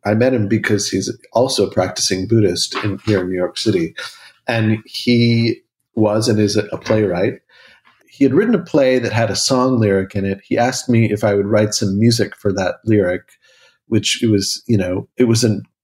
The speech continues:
cool play and it was a very simple lyric. And that was sort of an easy thing for me to do. So I, I wrote and recorded this song for him. It's called A Boat on the Sea. Um, and Steven,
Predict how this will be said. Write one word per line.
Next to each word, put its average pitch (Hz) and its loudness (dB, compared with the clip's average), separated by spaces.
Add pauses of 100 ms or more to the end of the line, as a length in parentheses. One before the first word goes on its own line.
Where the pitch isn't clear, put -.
cool 117 2
play 104 2
and 87 -6
it 104 -2
was 101 -4
a 98 0
very 95 0
simple 98 -2
lyric. 92 -2
And 90 -8 (140)
that - -4
was - -8
sort - -10
of 92 -8
an 80 -8
easy 123 2
thing 98 0
for - -6
me 98 -2
to 95 -4
do. 104 2
So 98 0 (480)
I, 117 -2
I 123 2
wrote 147 4
and 127 2
recorded 135 2
this 113 0
song 117 2
for 113 -4
him. 92 -6 (640)
It's - -18
called 110 -2
A 85 -2
Boat 117 -2
on 101 -2
the 101 -6
Sea. 90 -2 (320)
Um, 110 0 (280)
and 120 -2 (640)
Steven, 131 2